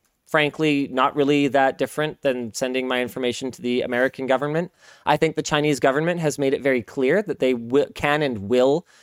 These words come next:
use citizens' data against them. Uh, there's some very alarming footage coming out of China right now. Um, their, their, i-, i-, if their authoritarianism was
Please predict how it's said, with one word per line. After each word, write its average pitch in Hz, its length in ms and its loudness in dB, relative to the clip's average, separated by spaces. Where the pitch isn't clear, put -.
use 139 760 0
citizens' 143 580 0
data 147 460 4
against 123 460 -4
them. 156 300 -2
Uh, 117 160 2
there's 117 200 0
some 117 300 -6
very 127 460 2
alarming 120 800 2
footage 143 460 0
coming 123 280 -4
out 120 120 2
of 117 120 -2
China 123 320 -2
right 117 240 0
now. 131 380 2
Um, 120 560 4
their, 127 280 4
their, 127 380 0
i-, 165 100 0
i-, 160 100 -2
if 175 320 0
their 175 180 4
authoritarianism 165 1160 2
was 139 480 2